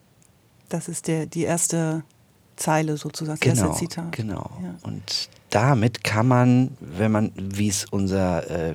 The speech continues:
Speaker 2: wie es der Regisseur Tom Lutz getan hat, äh, das war sein Leitfaden und sein Aufhänger für diese Inszenierung und der hat mit diesem Satz eigentlich einen Faden durch seine Inszenierung gesponnen, sozusagen.
Speaker 1: Wir wollen mal einen, ähm,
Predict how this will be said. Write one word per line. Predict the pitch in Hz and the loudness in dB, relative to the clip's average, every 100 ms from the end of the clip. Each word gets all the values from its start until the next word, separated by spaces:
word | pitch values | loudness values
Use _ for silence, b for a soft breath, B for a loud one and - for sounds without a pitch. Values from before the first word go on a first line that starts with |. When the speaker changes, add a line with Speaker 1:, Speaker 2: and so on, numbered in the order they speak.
| - | -6
Speaker 2:
wie | |
es | 90 | -10
der | - 95 | -6 -4
Regisseur | 92 87 - 101 95 | -4 -6 -4 -2 -2
Tom | - 95 92 | -2 -4 -4
Lutz | 101 - - B B B B B - | -4 -6 -10 B B B B B -8
getan | - - 101 101 | -6 0 0 2
hat, | 104 101 - | 0 -2 -4
äh, | 110 104 98 | 0 2 2
das | 101 95 - | 0 0 2
war | 101 | 2
sein | 98 98 107 | 4 4 4
Leitfaden | 101 110 - 101 98 | 4 2 2 0 2
und | 92 | 0
sein | 95 98 | 0 0
Aufhänger | - 120 - 90 87 | -2 -4 -2 -2 -2
für | - 92 | -4 -6
diese | 92 90 - 92 | -6 -6 -4 -2
Inszenierung | 82 82 90 - 98 98 110 107 | -2 -4 -4 -2 -2 0 0 0
und | 85 95 | 0 -2
der | 98 | 2
hat | 90 - | 2 0
mit | 95 | -4
diesem | 95 107 113 | -4 -2 2
Satz | 107 - | 2 0
eigentlich | 101 104 - - | -2 -4 -4 -2
einen | 95 98 | -2 -2
Faden | - 117 117 90 | -2 0 2 0
durch | 90 82 - - B B B B B | -2 -6 -8 -14 B B B B B
seine | - 90 | 0 2
Inszenierung | 82 90 - 92 90 85 85 87 - B B B B - | 2 -4 -4 -2 -2 -2 -4 -6 -10 B B B B -6
gesponnen, | 92 - - 82 82 78 78 78 - - | 2 2 2 -2 -2 -4 -8 -10 -18 -12
sozusagen. | 95 - 80 80 60 - - B B B B B | -12 -10 -10 -10 -10 -14 -20 B B B B B
Speaker 1:
Wir | 180 180 | 0 6
wollen | 233 | 8
mal | 269 | 8
einen, | - 214 226 220 214 208 | 8 6 6 6 4 4
ähm, | 190 190 190 185 180 175 165 | 4 4 4 4 2 2 2